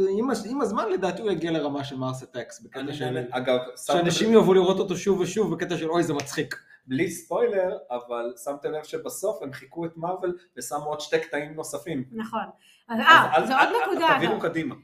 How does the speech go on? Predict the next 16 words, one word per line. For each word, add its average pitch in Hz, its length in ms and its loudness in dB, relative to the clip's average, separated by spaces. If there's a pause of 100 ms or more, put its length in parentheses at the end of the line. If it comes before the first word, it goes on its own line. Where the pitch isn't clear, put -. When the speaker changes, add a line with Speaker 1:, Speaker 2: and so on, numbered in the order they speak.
(160)
Speaker 3:
לא, 277 220 0
אבל 208 120 -6
זו 233 100 -6
עוד 294 180 -4
נקודה, 254 220 -8
אגב, 208 140 -8
זה 190 60 -8
סרט 277 180 -12 (120)
נורא 196 260 -10 (160)
ארוך. 208 500 -6 (320)
חברים, 226 400 -4
Speaker 2:
כן. 202 100 -10
Speaker 3:
אתם 277 120 -4
יכולים 311 460 -2
להג-, 285 360 -4
להעביר 254 280 -4